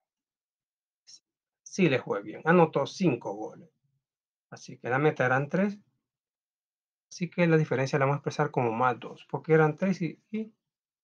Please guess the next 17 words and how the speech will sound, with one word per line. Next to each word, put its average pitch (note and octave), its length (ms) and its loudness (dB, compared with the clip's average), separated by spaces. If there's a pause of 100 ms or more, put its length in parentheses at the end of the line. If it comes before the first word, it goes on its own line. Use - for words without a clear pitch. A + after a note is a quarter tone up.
(180)
logró C3+ 260 -2
cinco. - 580 -14 (1400)
Más B2+ 180 -6
dos D3 180 2
es B2 60 -4
la A#2 80 -2
diferencia. - 540 -14 (840)
En A3 140 4
el G#3 140 2
juego D#3+ 360 4
número C3 380 -2
tres, - 380 -18 (680)
aquí E3 260 -6
sí B2+ 140 -6
le A#2+ 120 -2
fue G#2+ 160 -10
mal. F#2+ 300 -16